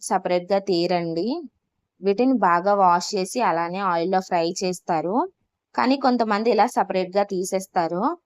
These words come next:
ఇలా తీసేసి వీటిని బాగా క్లీన్ చేసుకోవాలి. ఇలా వాష్ చేసిన ఎండు నెత్తళ్ళు, చిన్న ముక్కలుగా కట్ చేసిన ఒక టమాటా,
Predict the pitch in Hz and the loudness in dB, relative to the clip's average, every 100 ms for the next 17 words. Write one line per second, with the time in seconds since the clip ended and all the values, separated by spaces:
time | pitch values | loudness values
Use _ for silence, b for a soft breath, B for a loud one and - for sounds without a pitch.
0 | _ _ _ 202 226 262 226 196 208 208 | _ _ _ 2 4 4 -2 -4 -6 -4
1 | 269 262 220 202 180 170 196 254 302 _ | -4 -2 -4 0 2 2 2 2 0 _
2 | - 190 196 202 202 196 - 180 165 165 | -4 -2 -2 -2 -4 -4 -4 -2 0 0
3 | 240 359 - _ _ _ _ _ _ _ | -2 -4 -8 _ _ _ _ _ _ _
4 | - 202 208 285 247 190 190 - 190 190 | -8 0 2 4 4 4 2 -2 -6 -6
5 | 233 226 180 180 180 - 180 190 240 381 | -6 -4 -4 -4 -6 -4 -2 0 0 -2
6 | 415 _ _ - - 208 196 190 185 180 | -6 _ _ -10 -4 -2 -2 0 0 2
7 | 185 185 180 185 185 233 277 - 196 208 | 2 2 0 -4 -4 -2 -2 -2 -2 0
8 | 196 175 170 160 190 | 0 -2 -4 -2 0